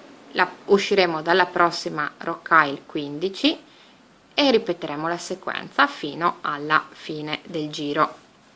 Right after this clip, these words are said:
Ecco qua il risultato. Avremo creato, chiamiamoli cinque petali, questi, composti da tre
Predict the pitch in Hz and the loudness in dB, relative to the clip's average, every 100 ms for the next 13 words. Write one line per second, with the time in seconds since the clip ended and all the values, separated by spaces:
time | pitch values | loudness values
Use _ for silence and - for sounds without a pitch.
0 | - - _ _ _ _ _ _ _ - | -20 -20 _ _ _ _ _ _ _ -20
1 | - - - - - _ _ _ _ _ | -18 -16 -18 -20 -20 _ _ _ _ _
2 | _ _ _ _ _ - - - - - | _ _ _ _ _ -20 -20 -20 -8 -4
3 | 285 277 - 147 - 208 202 196 180 170 | -2 0 4 2 2 -4 -2 -2 -2 -4
4 | 135 113 - 160 - - _ _ _ _ | -4 -6 -6 -8 -8 -16 _ _ _ _
5 | _ _ _ _ _ _ _ _ - 185 | _ _ _ _ _ _ _ _ -10 -6
6 | 170 165 170 - 175 175 - 165 - - | -4 -6 -8 2 4 4 2 -8 -8 -14
7 | - - 175 170 185 185 180 - 190 185 | -14 -10 -6 -4 -4 -4 -4 -6 -6 -4
8 | - 160 - - - - - - 165 165 | 0 0 -2 -14 -20 -20 -8 -2 -2 -2
9 | - 170 226 - - - - - - - | -2 -2 -4 -10 -20 -14 -12 -12 -10 -2
10 | 208 - - - _ _ _ _ - 170 | -2 -2 -18 -20 _ _ _ _ -16 -12
11 | 165 180 170 - 165 156 156 - 175 | -2 2 2 0 -4 -2 -2 2 2